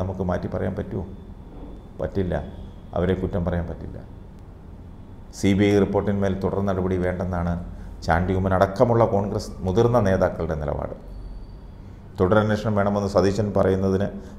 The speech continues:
പിന്നിലെ ലക്ഷ്യവും തിരുവഞ്ചൂരും ചെന്നിത്തലയും മുതൽ ചാണ്ടി ഉമ്മൻ വരെയുള്ളവർ തന്നെയാണ്.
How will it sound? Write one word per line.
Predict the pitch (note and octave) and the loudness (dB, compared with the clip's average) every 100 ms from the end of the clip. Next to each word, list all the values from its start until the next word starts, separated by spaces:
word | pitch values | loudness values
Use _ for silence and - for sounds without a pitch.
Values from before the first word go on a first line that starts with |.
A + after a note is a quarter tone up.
| - | -2
പിന്നിലെ | F#2 G2+ F#2+ F2+ | 2 4 4 2
ലക്ഷ്യവും | F2 - F2+ F#2 - - - - | 0 0 -2 -2 -6 -10 -10 0
തിരുവഞ്ചൂരും | G2+ G#2 G#2+ A2+ A2 A2 G#2 - | 4 4 4 2 2 2 -2 0
ചെന്നിത്തലയും | F#2 G2+ G2 G#2 G2+ G#2 F#2+ | 0 2 2 2 2 2 2
മുതൽ | G2 B2 - - - - | 2 2 -6 -10 -12 0
ചാണ്ടി | F#2+ G2 G#2+ G#2 | 6 6 6 4
ഉമ്മൻ | F#2+ F#2 E2+ | 2 2 2
വരെയുള്ളവർ | E2+ E2 E2 D#2+ D#2 | 2 0 -2 -2 -2
തന്നെയാണ്. | D2 D2+ C#2 - | -2 -2 -4 -6